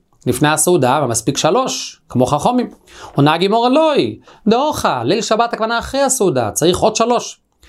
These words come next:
מה כתוב בהמשך? שואלת הגימורה, "שחריס מציל אל מוזן שתי סעודס, מאי לאו דלא יאכל".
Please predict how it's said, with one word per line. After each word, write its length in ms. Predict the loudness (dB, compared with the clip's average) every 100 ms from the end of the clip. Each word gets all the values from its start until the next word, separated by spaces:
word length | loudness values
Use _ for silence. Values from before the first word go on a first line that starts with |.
| -12 -2
מה 120 | -2
כתוב 260 | 0 0
בהמשך? 380 | 0 0 -2 0
שואלת 220 | 0 0
הגימורה, 380 | 0 0 0 0
"שחריס 580 | 0 0 0 0 -2 0
מציל 260 | 0 2 4
אל 60 |
מוזן 220 | 4 2
שתי 200 | 2 2
סעודס, 400 | 2 2 2 0
מאי 160 | 0 0
לאו 120 | 0
דלא 260 | 0 2 2
יאכל". 400 | 2 0 0 -6